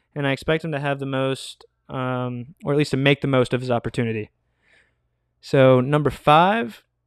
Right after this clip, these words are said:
and over is where it gets a little more opinion-based, so bear with me. I went ahead and tossed Mark Andrews into this spot because he had a down season last year,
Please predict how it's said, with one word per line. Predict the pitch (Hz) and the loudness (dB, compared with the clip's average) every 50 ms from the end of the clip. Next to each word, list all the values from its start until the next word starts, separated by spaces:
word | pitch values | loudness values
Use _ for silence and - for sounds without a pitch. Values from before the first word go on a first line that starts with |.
| _ _ | _ _
and | - 156 156 147 143 139 135 | -4 0 0 2 0 0 -2
over | - - 156 180 190 160 131 117 110 107 117 - _ | 0 2 4 4 4 4 2 -2 -4 -4 -6 -8 _
is | 127 123 123 123 123 123 127 | -4 -4 -2 -2 -4 -4 -6
where | 127 135 131 127 | -4 -4 -2 -4
it | 120 123 | -4 -6
gets | 120 - - | -12 -14 -14
a | 110 | -14
little | 117 127 139 170 190 220 | -10 -4 -2 0 0 2
more | 214 208 202 180 | 0 2 2 2
opinion-based, | 160 - - 147 147 143 131 123 117 113 117 113 120 135 - - - - - | 2 2 2 0 2 0 0 -2 -2 -4 -6 -6 -8 -10 -16 -20 -18 -8 -2
so | - 127 123 123 | 0 0 0 0
bear | 127 135 135 151 | 0 0 0 2
with | 151 156 151 143 | 4 4 4 4
me. | 147 143 143 151 147 - _ _ _ _ _ _ _ _ _ _ - | 2 0 -2 -2 -4 -8 _ _ _ _ _ _ _ _ _ _ -6
I | 123 | -4
went | 123 131 147 160 | 0 0 2 2
ahead | 156 147 151 147 | 2 2 0 0
and | 151 147 - | 0 -2 -4
tossed | - 147 147 147 143 - | -4 -2 -2 -2 -4 -2
Mark | 143 135 147 156 - | -2 0 0 0 2
Andrews | 156 151 151 151 151 147 147 143 | 0 0 0 2 2 2 2 2
into | 147 143 139 | 0 -2 0
this | 131 143 147 - | 2 2 0 0
spot | - - 139 123 123 127 - - - - | 0 -2 -2 0 0 -2 -4 -8 -14 -12
because | 147 135 - - 131 127 123 123 120 123 123 123 - - _ | -12 -8 -2 0 0 2 2 2 0 0 -2 -4 -8 -14 _
he | - - 160 | -10 -4 -2
had | 160 156 151 | -2 -2 -2
a | |
down | 143 147 143 151 165 170 | -2 -2 -2 -2 -4 -4
season | - - 170 170 160 160 | -2 0 0 0 2 0
last | 147 143 143 147 - - | 0 0 -2 -2 -4 -4
year, | 147 139 143 151 - | -2 -2 -2 -2 -2